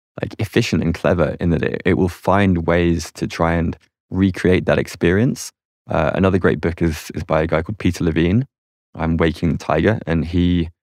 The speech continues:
he describes how one of the patients he worked with, she was creating the same situation in her life in different contexts to try and relive this experience that she,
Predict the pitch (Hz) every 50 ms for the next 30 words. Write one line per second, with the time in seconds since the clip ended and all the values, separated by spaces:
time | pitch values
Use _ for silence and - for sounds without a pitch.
0 | _ _ _ _ _ - - 101 90 87 87 - - - 90 90 87 82 85 -
1 | - - 85 85 85 85 80 - 87 87 85 85 82 80 - - - 78 76 73
2 | 76 80 _ _ _ _ _ _ _ _ _ _ - - 98 101 - 80 - -
3 | - 80 87 87 87 - - - - 71 - - - _ _ _ _ _ _ _
4 | - - - - 98 92 87 82 - - - - 92 87 87 90 92 90 - -
5 | 87 87 82 82 85 85 - _ _ _ _ _ - - 82 - - 98 98 98
6 | 92 90 - - - - - - 92 90 87 90 - - - 69 82 85 80 87
7 | 90 82 87 - 90 87 90 - - - - - 110 107 - 73 - - - -
8 | 92 87 - - - - 101 104 101 98 95 92 90 85 - 85 85 95 92 92
9 | 90 87 95 95 85 82 87 82 - - - - - 82 87 87 82 - - -
10 | - - - - - - - 78 - -